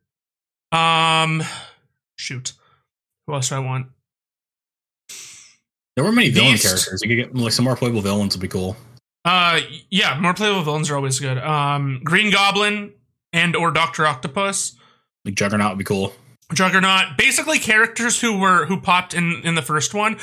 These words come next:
Speaker 1: Vision, uh, Ant-Man. I
Speaker 2: Yeah.
Speaker 1: definitely want Ant-Man.
Speaker 2: I'm surprised
Speaker 1: But
Speaker 2: he wasn't in three.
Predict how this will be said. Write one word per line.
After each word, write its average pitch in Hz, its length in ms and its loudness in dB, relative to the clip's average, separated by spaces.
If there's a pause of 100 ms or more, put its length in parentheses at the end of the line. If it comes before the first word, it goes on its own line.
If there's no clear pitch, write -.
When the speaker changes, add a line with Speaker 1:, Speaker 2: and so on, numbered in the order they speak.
(180)
Speaker 1:
Vision, 190 540 2 (420)
uh, 147 260 0
Ant-Man. 175 560 2 (1400)
I - 40 2
Speaker 2:
Yeah. - 60 6
Speaker 1:
definitely 208 280 2
want 208 160 2
Ant-Man. 170 480 0 (840)
Speaker 2:
I'm - 60 2
surprised 175 260 4
Speaker 1:
But 208 60 2
Speaker 2:
he - 0 -
wasn't 117 240 2
in 127 140 0
three. 92 260 -4